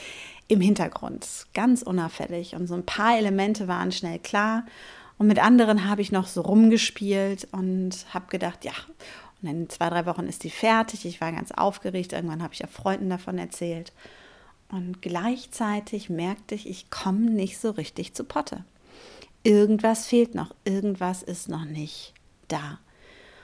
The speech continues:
Und so habe ich mich wieder einmal auf die Reise begeben. Und das ist das, ähm,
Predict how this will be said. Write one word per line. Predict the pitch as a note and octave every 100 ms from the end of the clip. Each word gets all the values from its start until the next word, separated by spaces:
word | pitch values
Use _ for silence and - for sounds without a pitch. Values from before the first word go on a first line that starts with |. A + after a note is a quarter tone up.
| - - - - _
Und | F#3+ F3+
so | F#3+ G3
habe | A3 A#3
ich | A3+
mich | A#3 A3+ - - -
wieder | F3+ G3+ A3 D#3 D3 F3+
einmal | D#3+ D3+ D3+ F3 F#3
auf | - F#3
die | G3
Reise | F3 G#3 G#3
begeben. | F3 D#3+ E3 D#3+ E3
Und | E3 E3
das | F#3+ F#3+
ist | G3 F#3+
das, | F#3 G3+ - - - - - _ -
ähm, | F3+ F3+ F3 F3 F3+